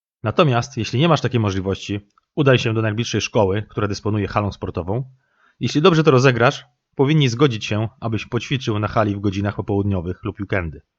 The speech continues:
Ja właśnie tak zrobiłem w trakcie swojej rekrutacji.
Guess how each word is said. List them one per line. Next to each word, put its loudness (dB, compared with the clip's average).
Ja 2
właśnie 0
tak 4
zrobiłem 0
w -20
trakcie -4
swojej -4
rekrutacji. -8